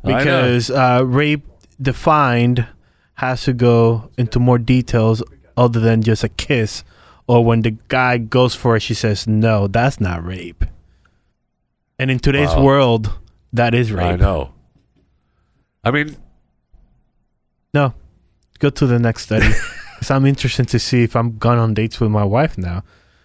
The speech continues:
Speaker 2: So I don't think I've gone to the date.
Speaker 1: All right, so the average American spends, I will move on. I will move on, 'cause it, I'm still working, uh, through some thoughts on
Speaker 2: Me
Speaker 1: the,
Speaker 2: too.
Speaker 1: on the one in
Speaker 2: And, and
Speaker 1: sixteen
Speaker 2: maybe you
Speaker 1: rape
Speaker 2: can call the C T F hotline and explain, you know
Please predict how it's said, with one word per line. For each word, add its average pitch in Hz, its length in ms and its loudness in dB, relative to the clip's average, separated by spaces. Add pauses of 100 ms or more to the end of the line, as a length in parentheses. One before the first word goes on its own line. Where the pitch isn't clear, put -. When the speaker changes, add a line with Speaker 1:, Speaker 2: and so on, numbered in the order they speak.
(140)
Speaker 2:
So 165 100 -2
I 185 40 2
don't 214 100 0
think 202 160 2
I've 160 120 -2
gone 165 160 0
to - 140 -2
the 117 100 4
date. 123 360 -2 (1400)
Speaker 1:
All 127 80 0
right, 117 120 2
so 135 180 2
the 143 140 2
average 208 320 0
American 139 520 -2 (680)
spends, 120 280 -2
I 123 100 0
will 110 220 0
move 76 200 -12
on. 55 140 -18 (680)
I 95 60 -8
will 85 200 -4
move 73 100 -12
on, 80 80 -12
'cause 98 200 -4
it, - 160 -4 (400)
I'm 107 200 0
still 113 680 0 (380)
working, 104 720 -2 (120)
uh, 80 100 -8 (200)
through 110 320 0
some 87 220 -2
thoughts 87 400 0
on 80 180 0
Speaker 2:
Me 139 140 2
Speaker 1:
the, 67 60 -4
Speaker 2:
too. 120 200 0
Speaker 1:
on 87 80 -4
the 87 80 -2
one 90 180 0
in 87 80 -6
Speaker 2:
And, 240 100 0
and 202 80 -2
Speaker 1:
sixteen 190 180 0
Speaker 2:
maybe 208 220 0
you 202 40 0
Speaker 1:
rape 147 60 -4
Speaker 2:
can 190 100 -2
call 202 160 2
the 175 80 0
C - 140 -6
T 180 120 -2
F 170 100 -2
hotline 180 260 0
and 120 80 0
explain, 120 640 0
you 123 120 0
know 110 380 0